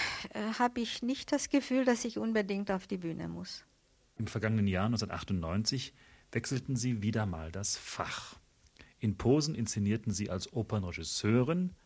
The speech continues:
Speaker 2: Don Pasquale von Donizetti.
Speaker 1: Ja.
Speaker 2: Eine neue, eine dritte Laufbahn?
Speaker 1: Ja, ich hoffe sehr, schwer. <laughs> Ich biete mich überall an, was ich im ganzen Leben nie getan habe als Sängerin. Aber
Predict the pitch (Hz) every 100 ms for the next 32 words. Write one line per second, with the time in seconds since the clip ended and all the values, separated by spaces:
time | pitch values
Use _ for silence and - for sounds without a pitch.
0 | _ 101 101 101 101 - 92 76 76 78
1 | 104 87 85 - - 82 - 160 - _
2 | - - - - 113 107 98 104 143 165
3 | 98 95 87 85 90 127 160 156 147 151
4 | 151 - 143 151 170 196 233 214 - 226
5 | - 180 180 269 233 165 - - 190 262
6 | 196 175 - 233 285 - 240 - 220 -
7 | 403 - 208 180 311 311 285 247 214 254
8 | 240 196 190 233 285 - - - 220 247
9 | 247 240 220 254 277 240 226 226 226 254
10 | 285 262 269 254 262 277 226 214 208 233
11 | 262 262 302 277 285 339 - - - -
12 | - - - 214 220 220